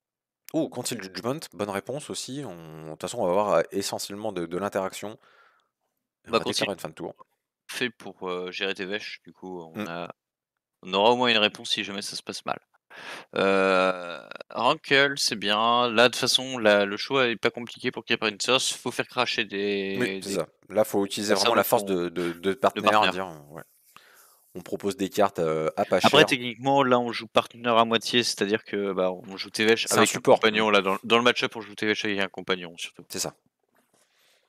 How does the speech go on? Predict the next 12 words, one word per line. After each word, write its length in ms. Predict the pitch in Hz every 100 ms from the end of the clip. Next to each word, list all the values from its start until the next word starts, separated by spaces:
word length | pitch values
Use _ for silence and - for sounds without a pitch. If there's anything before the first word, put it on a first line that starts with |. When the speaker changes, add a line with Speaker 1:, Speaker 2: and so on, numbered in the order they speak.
| _ -
Speaker 1:
Niambi, 360 | 151 151 78 - _ _ _
qui 120 | -
est 40 | 104
posé 260 | 104 101
fin 160 | 104 104
de 60 |
tour. 320 | 98 110 117 120 - _ _ _ _ _ _ _ _ _ - -
On 120 | 92
land, 220 | 95 151 180
on 80 |
va 120 | 90 87
pouvoir 600 | - 113 107 135 123